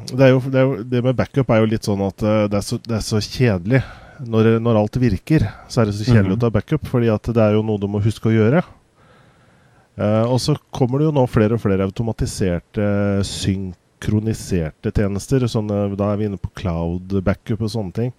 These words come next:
Speaker 2: Mm.
Speaker 1: som er litt spennende. Og så tenker jeg, men hvor er backupen sikrest?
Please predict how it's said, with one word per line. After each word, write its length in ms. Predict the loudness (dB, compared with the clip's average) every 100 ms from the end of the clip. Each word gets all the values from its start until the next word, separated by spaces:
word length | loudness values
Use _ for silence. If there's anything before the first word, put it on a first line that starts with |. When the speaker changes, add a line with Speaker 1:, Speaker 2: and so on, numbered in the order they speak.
| -16 -20 -20 -20 _ 0
Speaker 2:
Mm. 380 | 2 4 2 -4 -6
Speaker 1:
som 180 | -4 0
er 60 | 2
litt 120 | 0
spennende. 460 | 0 -2 0 -2 -2 -6 -20 -20 _ -10
Og 80 | -4
så 140 | -2
tenker 280 | 0 0 0
jeg, 280 | 2 0 0
men 220 | 0 2
hvor 160 | 2 2
er 180 | 2 0
backupen 520 | 0 -2 -4 -4 -6
sikrest? 760 | -2 -4 -2 -4 -4 -8 -12